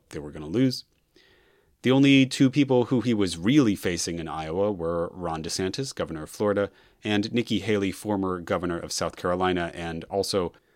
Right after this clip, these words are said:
Donald Trump's ambassador to the United Nations when he was the president.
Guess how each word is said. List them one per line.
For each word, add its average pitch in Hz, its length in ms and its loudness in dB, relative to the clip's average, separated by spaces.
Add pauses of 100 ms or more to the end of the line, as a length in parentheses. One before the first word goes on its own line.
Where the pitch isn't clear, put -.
(160)
Donald 92 540 -2
Trump's - 600 -4
ambassador 98 640 -2
to - 160 -6
the 82 100 -6
United 78 300 -10
Nations 87 540 -4
when 78 100 -10
he - 180 -10
was 76 200 -12
the - 80 -20
president. - 400 -4